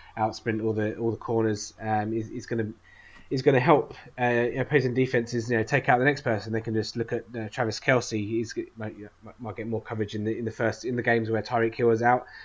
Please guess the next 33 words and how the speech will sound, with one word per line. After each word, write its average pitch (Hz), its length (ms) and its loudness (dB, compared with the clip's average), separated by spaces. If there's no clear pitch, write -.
You 123 80 4
know, 117 80 8
Sammy 123 240 2
Watkins 120 480 2
isn't, 113 300 0
uh, 107 260 2
isn't 113 260 -4
Tyreek 113 300 2
Hill, 120 200 4
and 117 120 4
Mecole 120 320 2
Hardman, 117 380 4
uh, 120 120 6
could 117 120 -6
be 120 60 6
anything. 120 260 4
It's 110 120 0
his 123 240 -2
first 107 220 2
season. 113 240 4
No 113 100 4
one's, 110 200 0
uh, 107 340 -4
everyone's 110 320 -2
expecting 110 400 -2
him 113 120 2
just 104 200 -6
to 110 60 -10
be 107 200 2
Tyreek 107 360 -2
Hill 110 160 0
the 101 60 0
second. 117 400 -2